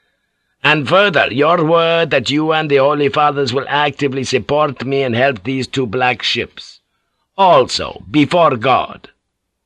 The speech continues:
And next, Captain General, surely that's not all. Surely there's something else. Last, I want the heretic.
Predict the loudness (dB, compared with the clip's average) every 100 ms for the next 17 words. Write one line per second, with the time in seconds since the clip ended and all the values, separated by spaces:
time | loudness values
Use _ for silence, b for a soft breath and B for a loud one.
0 | _ _ _ _ _ _ _ _ -8 -6
1 | -4 -2 -2 -2 -4 -10 -12 -12 -20 _
2 | _ _ -4 -4 -4 -6 -4 0 0 0
3 | -6 -14 -18 _ _ _ _ _ -2 0
4 | 2 0 0 -8 -2 0 0 -2 -8 -6
5 | -4 -4 -4 -2 0 0 -4 _ _ _
6 | _ _ _ -6 -2 0 0 0 -2 -4
7 | -6 -6 -4 -4 -4 -10 -10 -6 -4 -6
8 | -10 -18 -20 -18 -18 -20 _ _ _ _
9 | _ _ _ _ _ _ _ _ -6 0
10 | 2 0 -4 -14 -20 _ _ _ _ _
11 | 0 2 2 2 0 0 0 2 0 0
12 | -2 -2 -12